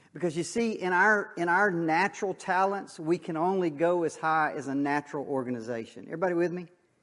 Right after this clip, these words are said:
If you want to be on a team, you can use your natural talents. You want to be on an organization, you can use natural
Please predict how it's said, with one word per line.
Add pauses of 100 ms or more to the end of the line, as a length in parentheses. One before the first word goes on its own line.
(480)
If
you
want
to
be
on
a
team,
you
can
use
your
natural
talents.
You
want
to
be
on
an
organization,
you
can
use
natural